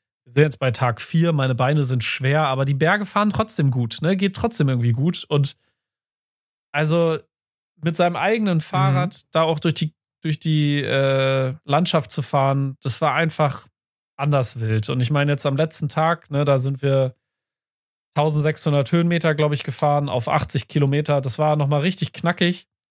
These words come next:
Speaker 1: Aber für mich war das halt auch nochmal so, ich hab halt krass irgendwie verstanden, okay, das ist schon alles machbar, ne? Ich kenn Höhenmeter sonst nur vom Gravelfahren.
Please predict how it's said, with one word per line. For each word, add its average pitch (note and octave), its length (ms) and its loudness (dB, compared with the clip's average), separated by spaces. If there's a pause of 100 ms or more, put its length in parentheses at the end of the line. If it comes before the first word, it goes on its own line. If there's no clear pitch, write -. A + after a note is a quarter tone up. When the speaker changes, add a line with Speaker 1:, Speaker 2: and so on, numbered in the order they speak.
(120)
Speaker 1:
Aber C#3+ 180 2
für D3+ 160 -2
mich F3+ 240 0
war D3+ 140 0
das D#3 160 -2
halt D3 160 0
auch D#3 160 2
nochmal D3+ 520 0
so, D3 380 0 (880)
ich - 80 -6
hab E3 140 -2
halt D#3+ 360 -2 (520)
krass D#3+ 360 0
irgendwie D3+ 300 0
verstanden, D3 680 0
okay, D#3 480 0 (1300)
das B2 120 0
ist F#3 120 2
schon A#3 180 -2
alles F3 320 0
machbar, G#2+ 560 -2
ne? C#3 160 4
Ich - 140 -6
kenn F3 240 0
Höhenmeter F#3 500 0
sonst D#3 240 0
nur F#3+ 100 0
vom D3 240 0
Gravelfahren. F#3 880 0